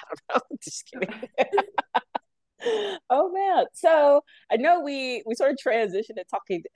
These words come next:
about your, your scholarship a little bit, but what I didn't hear is how you situate comedy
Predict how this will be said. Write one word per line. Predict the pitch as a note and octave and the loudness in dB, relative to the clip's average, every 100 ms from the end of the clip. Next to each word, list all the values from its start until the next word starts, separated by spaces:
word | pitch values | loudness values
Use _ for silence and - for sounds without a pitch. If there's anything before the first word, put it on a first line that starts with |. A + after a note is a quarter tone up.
| - | -8
about | D3 F3 D#3+ E3+ | 0 2 2 0
your, | E3 E3 D3 | -2 0 0
your | D#3+ | -2
scholarship | - G#3 D4 F4+ - F3+ | -4 -6 -4 -6 -4 -2
a | D#3+ | -2
little | D#3+ D#3+ D3+ | 0 0 0
bit, | D#3 D#3 - | 0 0 0
but | A3+ G3 A3 F3+ | -2 0 0 0
what | F#3 | 0
I | F3+ F3+ | -2 -2
didn't | G#4 A#4+ | -4 -4
hear | - B3+ A3+ A3 - | -8 -6 -6 -4 -8
is | F3 _ | -10 _
how | A3+ G3+ G3+ G#3 G#3 G3+ - _ _ _ | -8 -4 -2 -2 0 -2 -6 _ _ _
you | F3+ G3+ G#3+ G#3 G#3 G3 | -10 -8 -6 -6 -6 -8
situate | - - A3 A3+ A3+ F#3+ F#3 - - | -12 -6 -6 -4 -6 -4 -4 -6 -12
comedy | - B3 F4+ C#4 G3+ E3 | -10 -8 -6 -4 -2 -4